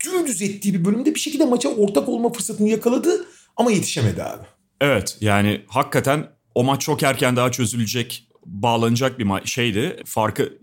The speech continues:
Speaker 2: ciddi farka giriyordu. Senin de söylediğin gibi şutlarla, dış şutlarla tutundu Milwaukee Bucks. Çok iyi hücum etmiyorlardı aslında. Yani işte yüz beş sayıyla kapadılar ilk maçı. Biraz daha normal, özellikle buldukları şutların kalitesine göre biraz daha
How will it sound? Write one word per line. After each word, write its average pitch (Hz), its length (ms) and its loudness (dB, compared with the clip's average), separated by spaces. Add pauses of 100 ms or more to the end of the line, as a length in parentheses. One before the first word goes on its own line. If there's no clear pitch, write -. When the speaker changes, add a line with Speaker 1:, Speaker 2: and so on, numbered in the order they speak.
Speaker 2:
ciddi 113 300 -4
farka 107 320 -2
giriyordu. 110 360 -2
Senin 135 240 -4
de 127 60 0
söylediğin 127 360 -2
gibi 90 340 -4
şutlarla, 113 560 -2
dış 120 140 0
şutlarla 110 480 -2
tutundu 90 320 -6
Milwaukee 85 400 -4
Bucks. 220 240 -4 (300)
Çok - 260 -2
iyi 135 80 0
hücum 127 260 0
etmiyorlardı 87 540 0
aslında. 80 260 -4
Yani 90 280 -2 (320)
işte - 180 -6
yüz 104 260 0
beş 127 120 0
sayıyla 123 300 0
kapadılar 90 440 0
ilk 92 200 -2
maçı. 190 460 -2 (300)
Biraz 139 340 2
daha 139 200 4
normal, 127 520 2
özellikle 113 480 0
buldukları 110 400 -2
şutların 110 340 -4
kalitesine 110 480 -2
göre 104 240 0
biraz 113 260 0
daha 110 320 0